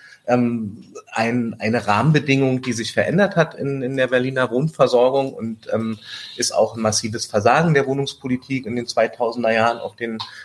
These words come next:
Bevölkerungszuwachs nicht reagiert zu haben. Aber, ähm, das, was die Zahlen ganz gut zeigen, ist, ähm, dass es eben trotz des erhöhten Neubaus in, in, in den, in den letzten fünf, sechs Jahren,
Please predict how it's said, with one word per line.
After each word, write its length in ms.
Bevölkerungszuwachs 1080
nicht 180
reagiert 400
zu 120
haben. 180
Aber, 460
ähm, 280
das, 220
was 320
die 100
Zahlen 520
ganz 260
gut 180
zeigen, 380
ist, 600
ähm, 340
dass 180
es 120
eben 280
trotz 460
des 240
erhöhten 840
Neubaus 640
in, 280
in, 220
in 160
den, 440
in 160
den 440
letzten 360
fünf, 240
sechs 340
Jahren, 400